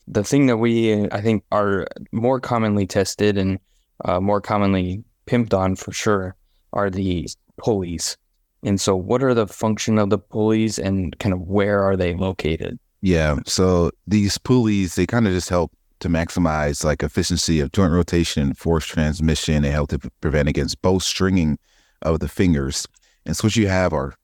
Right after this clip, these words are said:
Speaker 2: five annular pulleys, and then you have three cruciform pulleys. And the annular pulleys are, uh, you know, those are the A pulleys. So those are, like, A one, A three, and A five. And those are gonna be over the palmar surfaces of the metacarpal phalangeal joint,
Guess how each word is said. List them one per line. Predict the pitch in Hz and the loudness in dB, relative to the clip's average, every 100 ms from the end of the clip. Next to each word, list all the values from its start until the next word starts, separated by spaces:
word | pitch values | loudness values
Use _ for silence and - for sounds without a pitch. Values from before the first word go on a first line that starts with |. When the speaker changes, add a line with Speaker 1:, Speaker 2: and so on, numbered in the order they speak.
| - | -4
Speaker 2:
five | 87 85 - _ | 0 0 -2 _
annular | 85 85 104 98 104 | -2 2 4 4 2
pulleys, | - 107 117 135 - - | 0 0 0 -2 -8 -4
and | 80 | 0
then | 78 | 2
you | 78 | 0
have | 67 - | -2 -6
three | - 95 92 | -4 0 0
cruciform | - - 98 - 80 - 60 | 0 -2 0 0 -4 -4 -4
pulleys. | - 64 - - - - | -4 -6 -6 -10 -12 -2
And | 87 | -2
the | - | 0
annular | 101 107 98 | 2 4 4
pulleys | 90 101 92 87 78 | 2 2 4 2 2
are, | 73 71 - | 0 -2 -2
uh, | 73 | -2
you | 73 | -2
know, | 67 | -2
those | 62 71 60 | -2 -2 -4
are | 58 | -4
the | 64 | -4
A | - 87 80 | 0 0 0
pulleys. | 73 69 69 67 - | -2 -2 -2 -4 -6
So | - 73 | -2 0
those | 67 69 | 0 -2
are, | 65 | -2
like, | 62 - - | -2 -4 -4
A | 90 92 | 0 2
one, | 78 85 82 85 85 - - | 2 2 2 0 -2 -6 0
A | 90 | 0
three, | 85 85 85 82 - | 0 0 2 2 -2
and | - - 82 | -6 -6 -2
A | 85 | -2
five. | - 82 80 82 - | 0 -2 0 -2 0
And | |
those | 90 110 | 2 4
are | |
gonna | 110 | 2
be | 90 | 4
over | 95 80 | 4 2
the | 73 | 0
palmar | - - 85 87 85 82 | -2 -2 0 2 2 0
surfaces | - 82 82 82 - 73 71 71 | 0 -2 -2 -4 -4 -2 -2 -4
of | - 76 | -4 -4
the | 69 | -2
metacarpal | - 78 - - 80 78 73 | -2 -2 -2 -4 -4 -4 -6
phalangeal | - 80 95 90 95 | -2 0 2 2 0
joint, | 98 95 87 | 2 0 0